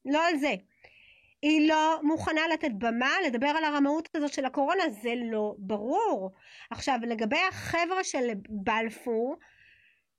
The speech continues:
תשמע, יש שם, כן, אני מכירה חלק מהאנשים שהם איתי, עוקבים אחריי, מכירים אותי בדעתי, נכון. אבל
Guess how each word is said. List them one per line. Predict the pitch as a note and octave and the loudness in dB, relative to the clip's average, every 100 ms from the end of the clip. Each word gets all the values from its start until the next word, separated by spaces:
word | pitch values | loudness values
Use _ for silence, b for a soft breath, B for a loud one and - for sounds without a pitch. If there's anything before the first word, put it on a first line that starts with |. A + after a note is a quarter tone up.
| _ | _
תשמע, | - C4+ - C4+ F3+ | -4 -4 -2 -2 -4
יש | A#3 A3+ D4+ C5+ | -6 -2 0 -2
שם, | E5 B4 B3+ | -2 0 -2
כן, | A#3 D#4+ | -2 -2
אני | B3 | -2
מכירה | A3+ G#3+ E4 D#5+ | -6 -6 -4 -2
חלק | C#5 D#4 C4 B3 | -2 -2 -2 -4
מהאנשים | B3 A3+ G#3+ - E4 C#4+ | -4 -4 -4 -2 0 0
שהם | C4+ A3+ G#3+ | -2 -6 -6
איתי, | A3 F#4+ | -2 0
עוקבים | D4+ - D4+ F4+ | 0 -2 -4 -4
אחריי, | - D4 C4+ | -2 -2 0
מכירים | C4 - D4 E4 | -2 -4 0 0
אותי | F4 D4+ | 0 -2
בדעתי, | A#3+ G#3+ A3 G#3 G#3 D4+ A#3+ | -2 -2 0 0 -2 -2 -2
נכון. | G3 F3+ - D4+ A3+ F#3+ b b b b b - | -2 -6 -2 -2 -2 -6 b b b b b -4
אבל | B3 B3 B3+ | -4 0 0